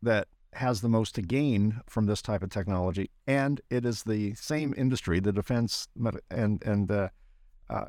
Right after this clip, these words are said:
aerospace, and, you know, uh, military industries that really don't like any in-, connection to the outside world.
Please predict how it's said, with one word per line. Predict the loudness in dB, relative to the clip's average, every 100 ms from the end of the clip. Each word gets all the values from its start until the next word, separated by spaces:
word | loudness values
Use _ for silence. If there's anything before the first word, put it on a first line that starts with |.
| 0
aerospace, | 0 2 0 0 -4
and, | -6
you | -4
know, | -4 -6 -12 _
uh, | -4
military | 0 0 0 0
industries | 0 0 0 0 0
that | 0 2 2 _ _
really | -4 0 2
don't | 2 2
like | 2 0 -2
any | 0 0 0
in-, | -4 -6
connection | -2 0 0 0 0
to | 0
the | 2 2
outside | 2 2 0
world. | 2 2 2